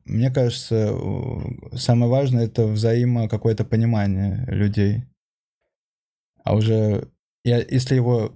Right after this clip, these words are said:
оно пропадает, ты уже ничего не можешь сделать. И всё распадается, как бы,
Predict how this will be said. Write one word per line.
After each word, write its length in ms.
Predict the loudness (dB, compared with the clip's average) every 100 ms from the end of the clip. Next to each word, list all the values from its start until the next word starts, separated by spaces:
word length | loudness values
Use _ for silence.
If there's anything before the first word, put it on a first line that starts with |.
| _
оно 200 | -2 0
пропадает, 680 | 0 0 0 2 0 -2 -6
ты 100 | -2
уже 180 | 0 2
ничего 220 | 0 0
не 80 | 0
можешь 280 | 0 0 -2
сделать. 580 | -2 -2 -2 -4 -10 _ _ _ _ _ -8
И 100 | -4
всё 220 | 0 0
распадается, 580 | 0 0 2 2 0 0
как 200 | -2 0
бы, 300 | 0 0